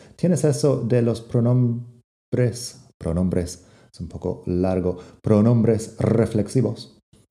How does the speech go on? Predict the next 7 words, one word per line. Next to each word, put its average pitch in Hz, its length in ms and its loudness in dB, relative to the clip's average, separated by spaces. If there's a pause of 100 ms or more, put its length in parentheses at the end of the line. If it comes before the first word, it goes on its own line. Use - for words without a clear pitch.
(300)
Tienes 131 260 0
eso - 520 -2 (480)
hacia 107 460 -2
el 92 160 -2
final 90 600 -4
del 82 320 -4 (440)
artículo. 80 800 -6